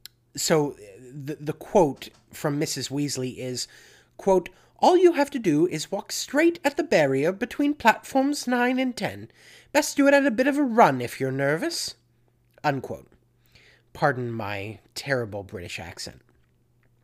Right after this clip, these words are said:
"All you have to do is walk straight at the barrier between platforms nine and ten."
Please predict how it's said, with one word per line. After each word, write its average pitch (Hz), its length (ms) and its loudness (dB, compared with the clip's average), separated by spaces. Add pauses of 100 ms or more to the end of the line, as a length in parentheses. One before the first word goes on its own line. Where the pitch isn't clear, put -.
(960)
"All 226 160 6
you 277 140 4
have 262 160 0
to - 80 -6
do 180 180 2
is 127 180 -2
walk 147 260 0
straight - 600 -2
at - 140 -4
the 202 80 -2
barrier 117 420 -4
between 113 520 -10
platforms - 800 -4
nine 127 360 -4
and 117 160 -8
ten." - 260 -18